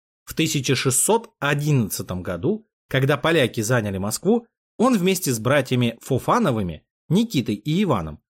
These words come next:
сбежал в Нижний Новгород. Здесь они продолжили работу и даже отлили новый шрифт, гораздо красивее прежнего. После избрания на царство Михаила Фёдоровича Романова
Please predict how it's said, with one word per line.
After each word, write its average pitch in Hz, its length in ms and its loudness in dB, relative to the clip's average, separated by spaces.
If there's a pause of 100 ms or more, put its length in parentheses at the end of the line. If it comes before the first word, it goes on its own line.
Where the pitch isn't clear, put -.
(200)
сбежал 143 540 2
в 139 80 2
Нижний 127 320 2
Новгород. 82 480 -4 (580)
Здесь 143 360 0
они 147 180 4
продолжили 135 640 2
работу 101 560 -2 (160)
и 127 80 2
даже 226 260 2
отлили 165 460 2
новый 131 320 4
шрифт, 113 420 -2 (280)
гораздо 131 560 2
красивее 143 600 0
прежнего. 90 640 -4 (960)
После 214 440 4
избрания 139 640 2
на 127 140 2
царство 101 600 -2
Михаила 131 540 2
Фёдоровича 95 840 -4
Романова 101 640 -4